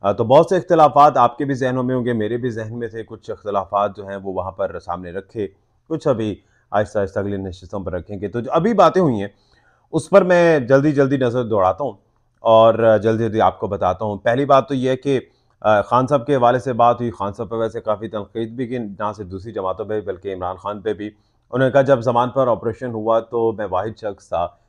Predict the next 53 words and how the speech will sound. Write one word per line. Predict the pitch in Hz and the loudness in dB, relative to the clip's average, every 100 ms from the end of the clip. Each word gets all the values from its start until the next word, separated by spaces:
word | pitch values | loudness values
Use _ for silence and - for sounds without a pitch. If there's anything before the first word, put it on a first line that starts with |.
| _ | _
जो | 104 | -4
वहाँ | 107 104 | -2 -2
पर | 104 101 | -2 -4
गया | 87 90 90 | -4 -2 -2
और | 87 98 | -2 -6
इसके | 92 95 | -8 -4
अलावा | 95 | -4
और | - 107 | -2 -2
कोई | 104 185 185 | -2 2 2
सियासतदान | - 101 - 90 95 | 2 -4 -4 -6 -6
वहाँ | 90 85 | -6 -12
पर | 85 | -12
नहीं | 85 90 | -12 -12
गया।" | 92 104 - _ _ - | -8 -8 -8 _ _ 4
साथ | 160 170 | 4 6
ही | 202 | 2
उन्होंने | 196 185 | 0 0
ये | 170 | 0
भी | 180 | 2
कहा | 120 95 - _ _ _ | 2 0 -4 _ _ _
कि | 160 | 2
अगर | 185 | 4
इमरान | 175 123 120 170 | 4 2 0 -2
खान | 170 160 | -2 -4
होते | 113 104 120 | -4 -4 -6
तो | 113 | -4
क्या | 110 123 | 0 0
वो | 117 | 0
जाते? | 107 101 123 123 _ _ _ - | 0 -2 -2 -12 _ _ _ -6
वो | 110 | -4
तो, | 123 131 127 120 | -2 0 0 0
बल्कि | 110 113 127 | -2 -2 -2
उनके | 123 120 | -2 -2
दौर | 113 110 113 | 2 2 2
में | 120 | -2
कोयटा | 117 107 123 117 | -2 -2 0 -2
में | 117 113 107 110 | -2 -2 -4 -4
जब | 113 98 | -6 0
मामलात | 110 107 104 98 107 113 | 0 0 -2 0 0 0
हुए | 107 110 110 | -2 -6 -4
थे, | 113 107 | -4 -4
वहाँ | 104 101 | -2 -6
मैयतें | 95 101 104 110 101 - _ _ | -6 -6 -6 -8 -10 -14 _ _
सड़क | - 123 117 | -6 -4 -2
पर | 123 | -6
पड़ी | 104 113 113 | -4 -4 -4
थी, | 117 | -6
तो | 107 | -8
इमरान | 101 101 110 | -4 -2 -4
खान | 104 107 | -6 -8
नहीं | 95 131 185 | -6 -4 0
गए | 139 101 | 0 -2
थे | 90 92 - | -4 -12 -14